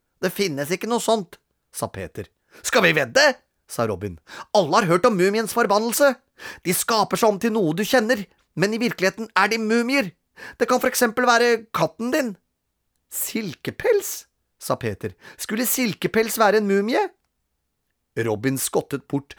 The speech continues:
på tykke silkepels som lå snorket fredelig på en pute. "Til og med silkepels, e-, eller pappa, eller jeg, eller du." "Jeg er ikke noen mumie", sa Peter. "Eller til og med"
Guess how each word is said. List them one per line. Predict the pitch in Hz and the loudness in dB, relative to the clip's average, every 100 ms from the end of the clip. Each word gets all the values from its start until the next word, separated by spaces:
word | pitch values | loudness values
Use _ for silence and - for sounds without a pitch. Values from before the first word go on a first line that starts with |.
| - - | -20 -10
på | 123 - | -8 -6
tykke | - - 147 | -8 -6 -6
silkepels | 170 120 - - 123 127 | -4 -6 -8 -6 -6 -4
som | 147 135 | -2 -2
lå | 117 | -2
snorket | 127 151 135 - 123 | -4 -4 -4 -4 -10
fredelig | - 160 101 92 98 | -6 -4 -4 -8 -8
på | 113 | -8
en | 110 | -6
pute. | 120 85 90 - _ _ _ _ _ _ - | -10 -10 -14 -16 _ _ _ _ _ _ -4
"Til | 233 254 | 0 2
og | 262 | 2
med | 254 | 2
silkepels, | 254 226 - 196 226 175 - - - - | 0 -4 -4 -2 0 -2 -6 -14 -12 -6
e-, | 196 - | -6 0
eller | 277 285 | 2 4
pappa, | 262 - 226 147 - _ - | 2 2 0 0 -4 _ -4
eller | 247 226 | 0 4
jeg, | 240 254 151 | 4 2 0
eller | 196 240 | 0 2
du." | 202 262 185 - _ _ _ _ _ _ _ _ _ _ _ _ | 2 2 0 -4 _ _ _ _ _ _ _ _ _ _ _ _
"Jeg | - 139 220 | -4 0 2
er | 240 | 2
ikke | 233 226 | 0 -4
noen | 233 226 | -4 -2
mumie", | 220 214 233 202 - _ - | -2 0 0 0 -4 _ -10
sa | 120 | -8
Peter. | - 104 - 98 - _ _ _ _ _ _ | -4 -6 -6 -10 -12 _ _ _ _ _ _
"Eller | 220 247 247 | -4 -2 -2
til | 254 262 | 0 2
og | 254 | 4
med" | 254 254 | 4 2